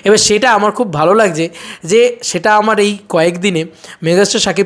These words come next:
খানকে নিয়ে ভিডিও না করার দরুন নেমে গিয়েছিল প্রায় বলা যেতে পারে দশ বারো হাজারে।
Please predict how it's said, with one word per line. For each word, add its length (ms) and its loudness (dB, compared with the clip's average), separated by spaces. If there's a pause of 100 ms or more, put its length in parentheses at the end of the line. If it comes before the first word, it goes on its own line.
খানকে 220 0
নিয়ে 160 4
ভিডিও 340 2
না 260 0
করার 340 2
দরুন 280 -2 (400)
নেমে 320 0
গিয়েছিল 360 2
প্রায় 520 2 (140)
বলা 220 2
যেতে 140 2
পারে 140 2
দশ 320 0
বারো 260 2
হাজারে। 360 0